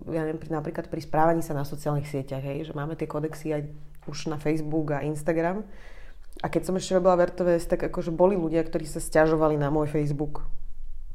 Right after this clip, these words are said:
Ale vlastne tým, že sme mali ten kódex, eh, tak a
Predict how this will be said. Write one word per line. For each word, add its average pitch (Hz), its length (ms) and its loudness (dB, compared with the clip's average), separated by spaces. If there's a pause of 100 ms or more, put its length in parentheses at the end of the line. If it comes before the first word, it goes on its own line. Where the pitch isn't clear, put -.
(380)
Ale 170 220 4
vlastne 170 340 4
tým, 175 160 0
že 185 160 4
sme 190 80 4
mali 175 240 2
ten 185 80 0
kódex, 180 560 0
eh, - 880 -2
tak - 240 -4
a - 80 4